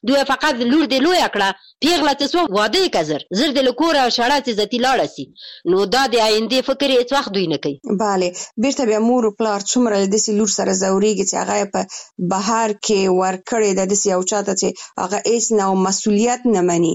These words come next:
Speaker 1: کورنۍ بېرته دې ته اړ سوي دي چې حتی خپلې لورګانې بېرته خوسې کړې، بېرته یې خوسې کړې. په ډېر مشکلاتو، په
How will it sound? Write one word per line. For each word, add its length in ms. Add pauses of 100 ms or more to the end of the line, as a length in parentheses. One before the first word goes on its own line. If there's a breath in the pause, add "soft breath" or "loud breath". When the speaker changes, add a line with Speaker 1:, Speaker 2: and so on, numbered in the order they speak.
(120)
Speaker 1:
کورنۍ 400 (100)
بېرته 320 (120)
دې 160
ته 140
اړ 100
سوي 400
دي 100 (140)
چې 140
حتی 160 (120)
خپلې 300
لورګانې 440
بېرته 260
خوسې 320
کړې، 160 (120)
بېرته 240
یې 140
خوسې 300
کړې. 200
په 120
ډېر 120 (140)
مشکلاتو، 720
په 220